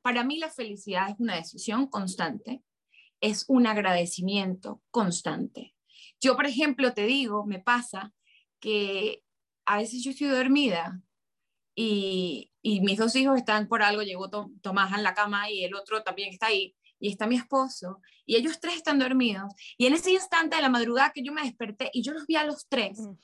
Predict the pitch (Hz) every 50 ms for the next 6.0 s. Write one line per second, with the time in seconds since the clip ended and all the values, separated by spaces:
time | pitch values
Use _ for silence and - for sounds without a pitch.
0 | - - - 294 330 320 403 392 339 320 339 370 392 370 - - 277 302 349 349
1 | 269 208 185 - _ _ _ _ _ - 247 240 233 214 302 320 330 330 320 302
2 | 277 247 226 226 226 208 220 226 - 269 269 247 - 208 220 208 202 - 214 214
3 | - - - 185 190 185 - - - _ _ _ _ _ _ _ - 214 202 208
4 | 214 254 247 - _ _ _ _ 247 262 294 294 294 - 302 254 240 294 - -
5 | - - - 247 240 240 - 330 320 - 349 339 359 370 330 220 - - -